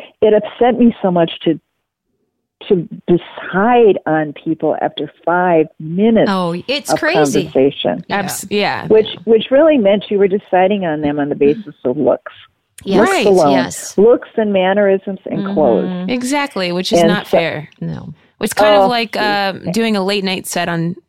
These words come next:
Speaker 3: on television. <laughs> People, <laughs> you
Speaker 1: Yeah.
Speaker 3: have five minutes for
Speaker 1: <laughs>
Speaker 3: people to decide whether they like you or not, and then they leave horrific comments about you.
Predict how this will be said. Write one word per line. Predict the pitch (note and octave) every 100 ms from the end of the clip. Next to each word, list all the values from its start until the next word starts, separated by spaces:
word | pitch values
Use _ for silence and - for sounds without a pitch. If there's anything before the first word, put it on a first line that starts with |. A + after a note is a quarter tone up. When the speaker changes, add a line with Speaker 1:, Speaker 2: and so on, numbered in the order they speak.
| _
Speaker 3:
on | E3+ E3
television. | F3 E3+ D3+ D3+ C#3+ F3
<laughs> | - -
People, | A#3+ G#3 G#3+ G3 - -
<laughs> | - -
you | A#3 F3
Speaker 1:
Yeah. | G#3 A#3+ A3+ G#3+
Speaker 3:
have | F3
five | A3+ G#3+ A#3+
minutes | A#3 G#3+ G3 B3
for | C#4
Speaker 1:
<laughs> |
Speaker 3:
people | G3+ G#3 G3+ F#3+
to |
decide | F#3+ G3 G3 F#3+
whether | F#3+ F3
they | E3
like | E3 F3+
you | F3
or |
not, | E3 D#3
and | D#3+
then | E3+
they | D#3+
leave | D#3+ E3
horrific | D#3+ - F#3 F#3 F3+ F3+ -
comments | - F3+ E3 D#3+ -
about | E3 D#3+ -
you. | E3